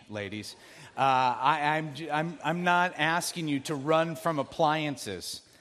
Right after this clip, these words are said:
But there are times when you've got to be totally available to your family to unplug from those devices. Because presence, here's what, bottom line, presence communicates this.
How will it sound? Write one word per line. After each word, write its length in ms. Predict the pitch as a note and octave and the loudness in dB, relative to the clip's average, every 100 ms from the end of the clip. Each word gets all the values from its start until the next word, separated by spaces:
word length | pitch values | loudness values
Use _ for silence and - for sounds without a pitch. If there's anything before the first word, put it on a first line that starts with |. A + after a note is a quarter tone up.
| _ - - - | _ -20 -20 -10
But 300 | D#3 F3+ F3 - | 0 2 2 -8
there 380 | D#3+ E3 F3 - | -6 2 2 4
are 220 | F#3 G#3+ | 2 2
times 800 | A3+ - G#3+ A#3 A3 E3+ D#3+ D3+ | 0 -4 -2 2 2 0 -6 -10
when 140 | D#3+ E3 | -8 -8
you've 140 | D3+ | -6
got 140 | E3 F3 | -4 -4
to 40 | |
be 160 | E3 D3+ | -4 -10
totally 540 | - - F#3 F#3 F#3+ F#3+ | -14 -6 -4 -2 -2 -2
available 560 | D3 E3 F#3 E3+ D#3+ | -2 -2 0 0 -4
to 180 | - D3 | -4 -6
your 240 | C#3+ C#3+ C#3 | -4 -2 -6
family 460 | - D#3+ F3+ D3+ | -8 -6 -4 -6
to 180 | C3+ D3 - | -6 -8 -6
unplug 720 | D#3 E3+ - D3+ D#3 D#3 D3 - _ _ _ | -6 -6 -4 0 0 0 -10 -16 _ _ _
from 220 | D#3 C#3+ | -6 -4
those 180 | C3+ C3 | -4 -6
devices. 760 | C#3+ C#3 D#3 - D2 - - _ _ _ _ _ _ _ - | -6 -6 -6 -10 -16 -18 -20 _ _ _ _ _ _ _ -16
Because 360 | C#3 F#3+ D#3+ | -10 -8 -10
presence, 600 | - - B3 C#4+ A#3 A3 | -12 -2 0 0 -2 -12
here's 220 | - G3+ | -8 -6
what, 300 | G#3 F#3 D#3 | -6 -6 -8
bottom 260 | C3+ D#3 D#3+ | -2 -2 0
line, 220 | C#3 G#2+ | -4 -6
presence 420 | - G3+ A3+ B3+ | -4 -4 -4 -6
communicates 560 | - F3+ D#3 D3 B2 A2+ | -8 -8 -8 -8 -10 -10
this. 320 | G2 D#2+ - | -12 -12 -18